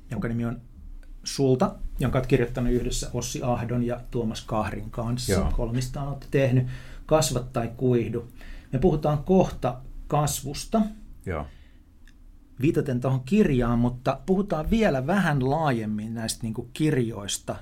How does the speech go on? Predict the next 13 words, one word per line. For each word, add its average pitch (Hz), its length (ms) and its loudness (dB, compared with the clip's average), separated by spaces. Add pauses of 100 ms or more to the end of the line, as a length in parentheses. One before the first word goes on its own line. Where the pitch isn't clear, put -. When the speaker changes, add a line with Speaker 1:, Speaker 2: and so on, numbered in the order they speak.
Speaker 1:
ja 131 80 -6
ki-, - 240 -4
kirjojen 151 340 4
olemuksesta 127 800 4
tässä - 380 -4
ajassa, 123 400 -2
niin 127 220 -2 (140)
miksi 233 560 2 (1080)
sä - 120 -4
taas 117 300 2
kerran 107 380 -6
kirjoitit 113 500 -6
kirjan? - 460 -10